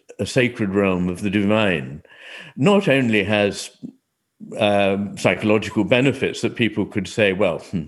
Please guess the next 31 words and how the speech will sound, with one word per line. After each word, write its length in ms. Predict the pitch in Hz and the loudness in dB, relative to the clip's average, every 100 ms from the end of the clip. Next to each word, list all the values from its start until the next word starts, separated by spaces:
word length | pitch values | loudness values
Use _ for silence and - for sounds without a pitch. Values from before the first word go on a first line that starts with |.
| 92 | -4
yes, 260 | 80 76 | -6 -6
I 100 | 85 | -8
mean, 220 | 85 87 85 - - - - - | -4 -4 -6 -16 -18 -18 -14 -4
uh, 300 | 95 87 87 - | 0 0 -2 -6
it 160 | 92 92 | -6 0
would, 200 | 98 78 | 0 0
wouldn't 300 | 98 95 85 | -2 -2 -4
it?" 180 | 82 - | -4 -2
But 120 | 120 | 0
it 120 | 101 | 2
does. 540 | 87 110 71 85 139 - _ - - - _ | 2 0 0 -4 -6 -10 _ -20 -20 -20 _
Um, 180 | 117 117 | 0 2
it 160 | 120 123 | 0 0
produces 520 | 120 127 120 120 104 | 0 2 0 -2 -4
people 300 | - 113 107 | -2 -2 -2
who 180 | 98 101 | -2 -2
are 60 | |
happier, 560 | 104 139 139 139 160 156 | -2 -2 -2 0 0 0
more 240 | 113 104 | 2 0
fulfilled, 760 | 95 98 90 - 135 143 143 120 | -2 -4 -4 0 2 4 0 -2
more 200 | 95 90 | -2 -2
balanced, 680 | 87 123 139 143 139 120 110 | 0 2 4 2 0 -2 -2
less 280 | 101 - | -2 -2
neurotic, 680 | 104 98 120 139 139 139 135 - - - - | -2 0 2 2 2 0 0 -14 -14 -12 0
better 320 | 117 110 113 | 2 4 2
able 240 | 107 104 | 2 2
to 100 | 104 | 2
make 220 | 98 95 | 2 2
decisions, 760 | 98 92 - 151 131 147 135 95 | -2 -4 0 0 0 -2 -2 0
less 220 | 92 90 | -2 -2
selfish, 680 | - 151 139 139 147 135 | -2 2 4 2 0 -2